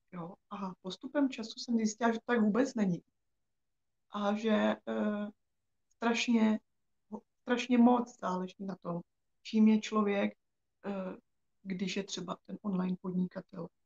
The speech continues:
obklopen. Eh, hodně, eh, pomáhá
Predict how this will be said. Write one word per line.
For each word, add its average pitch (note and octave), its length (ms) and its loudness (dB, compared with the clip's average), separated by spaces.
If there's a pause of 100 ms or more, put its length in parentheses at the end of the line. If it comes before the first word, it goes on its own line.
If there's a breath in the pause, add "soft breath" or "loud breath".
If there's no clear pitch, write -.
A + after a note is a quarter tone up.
(300)
obklopen. G3 600 -4 (960)
Eh, F#3+ 360 -4
hodně, A#3+ 580 6 (280)
eh, F#3 460 -12 (140)
pomáhá G#3+ 760 2